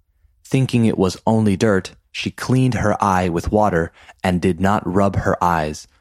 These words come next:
for much of the rest of the day. She didn't think much of it until her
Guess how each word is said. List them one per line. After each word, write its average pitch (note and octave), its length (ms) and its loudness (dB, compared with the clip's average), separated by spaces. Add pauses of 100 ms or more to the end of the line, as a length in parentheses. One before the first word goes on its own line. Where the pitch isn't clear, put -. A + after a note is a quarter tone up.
for E2+ 140 -4
much E2+ 260 0
of E2+ 120 -2
the E2+ 100 0
rest E2 240 -2
of D2+ 80 -10
the E2 100 -4
day. E2 420 -2 (840)
She - 180 -4
didn't D3 280 0
think B2 300 -2
much A#2 240 2
of E2 120 -4
it D#2+ 160 -2 (300)
until F#2 340 -2
her - 140 -2